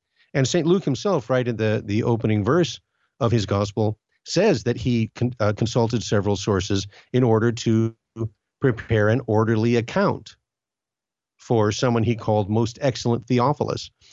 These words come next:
And Theophilus, of course, he was writing in Greek for, for a cultured Greek audience, um, Gentiles and Hellenistic Jews. Uh, and so, I mean, Luke was educated. He was a physician.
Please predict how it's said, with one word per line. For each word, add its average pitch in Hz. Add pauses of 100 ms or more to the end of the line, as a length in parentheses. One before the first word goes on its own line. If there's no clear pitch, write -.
(160)
And 117
Theophilus, 135
of 113
course, 117
he 147
was 117
writing 110
in 101
Greek 113
for, 104
for -
a 95
cultured 110
Greek 110
audience, 117 (920)
um, 87
Gentiles 101
and 110
Hellenistic 98
Jews. 101 (840)
Uh, 95 (100)
and 107
so, 107
I 101
mean, 104
Luke 117
was 101
educated. 98
He 87
was 87
a 85
physician. 101